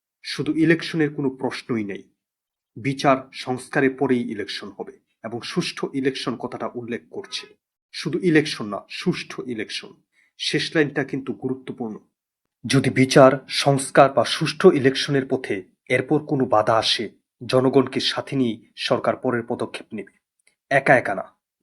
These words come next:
পদত্যাগ করবেও বলেনি, বলেছে জনগণকে সাথে নিয়ে পরের পদক্ষেপ ঠিক করবে। কাজী ইউনূস পদত্যাগ করবে,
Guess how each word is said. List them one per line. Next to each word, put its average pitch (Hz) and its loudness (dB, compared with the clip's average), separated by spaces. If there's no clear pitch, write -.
পদত্যাগ 139 2
করবেও 135 6
বলেনি, 95 -4
বলেছে 135 0
জনগণকে 139 2
সাথে - -4
নিয়ে 110 -2
পরের 120 -2
পদক্ষেপ 123 -6
ঠিক - -12
করবে। 98 -8
কাজী 123 4
ইউনূস 156 0
পদত্যাগ 156 2
করবে, 135 0